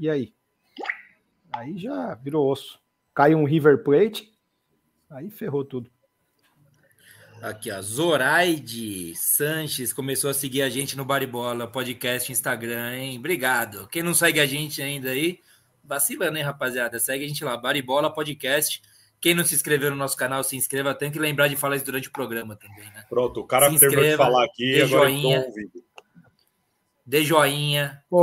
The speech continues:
Speaker 2: curtir,
Speaker 1: ô.
Speaker 2: convide os amiguinhos pra participar aqui nos comentários, que, ó,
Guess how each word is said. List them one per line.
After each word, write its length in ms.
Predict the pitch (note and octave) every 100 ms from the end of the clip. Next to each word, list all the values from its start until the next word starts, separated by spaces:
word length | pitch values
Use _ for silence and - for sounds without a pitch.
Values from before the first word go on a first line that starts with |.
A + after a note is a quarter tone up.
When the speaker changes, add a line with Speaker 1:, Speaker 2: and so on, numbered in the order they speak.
| C#3+
Speaker 2:
curtir, 340 | B2 B2+ C3 A2+
Speaker 1:
ô. 60 |
Speaker 2:
convide 360 | E3 D#3 D#3+ D3+
os 80 | D#3+
amiguinhos 500 | D#3 C#3+ C3 D3 D3
pra 120 | C#3+
participar 480 | C#3+ C3+ C3+ - C3
aqui 120 | C3
nos 140 | C3
comentários, 800 | C3+ B2+ A#2 B2 C3 C#3 C3 -
que, 160 | - C#3+
ó, 160 | C3+